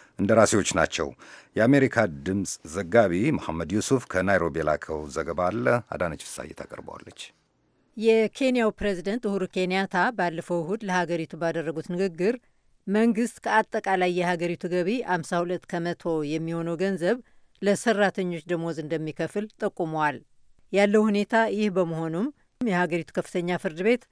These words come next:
Speaker 2: በስራ ማቆም አድማ ላይ ያሉት አስተማሪዎች ደሞዝ በአምሳ እና በስልሳ ከመቶ እንዲጨመር ባለፈው ነሐሴ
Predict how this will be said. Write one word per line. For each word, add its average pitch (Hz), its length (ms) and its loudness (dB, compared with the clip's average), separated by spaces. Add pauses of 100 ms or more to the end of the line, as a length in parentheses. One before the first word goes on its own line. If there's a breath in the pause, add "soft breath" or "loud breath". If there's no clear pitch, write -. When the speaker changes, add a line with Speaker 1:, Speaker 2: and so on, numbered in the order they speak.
(320)
Speaker 2:
በስራ 202 360 0 (120)
ማቆም 190 540 0 (140)
አድማ 180 320 0 (120)
ላይ 156 220 -2 (160)
ያሉት 180 480 -2
አስተማሪዎች 165 600 -2
ደሞዝ 190 440 0
በአምሳ 170 560 0
እና 160 180 -4 (300)
በስልሳ 175 600 -2
ከመቶ 156 320 -8
እንዲጨመር 175 580 -2 (640)
ባለፈው 214 380 2
ነሐሴ 185 300 0